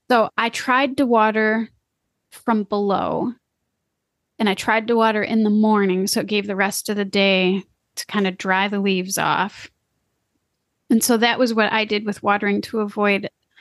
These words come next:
blight, and I just kept a really good eye on it. Um,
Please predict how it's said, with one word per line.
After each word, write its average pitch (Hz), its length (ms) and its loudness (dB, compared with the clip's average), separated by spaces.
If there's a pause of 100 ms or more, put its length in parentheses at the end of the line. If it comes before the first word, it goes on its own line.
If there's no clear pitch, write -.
(300)
blight, 214 260 2
and 226 120 2
I 220 60 2
just 240 220 -2
kept - 240 -6
a 208 60 -4
really 214 440 2
good 202 320 -2 (180)
eye 208 480 0 (380)
on 214 220 4
it. 214 260 0 (640)
Um, 202 520 0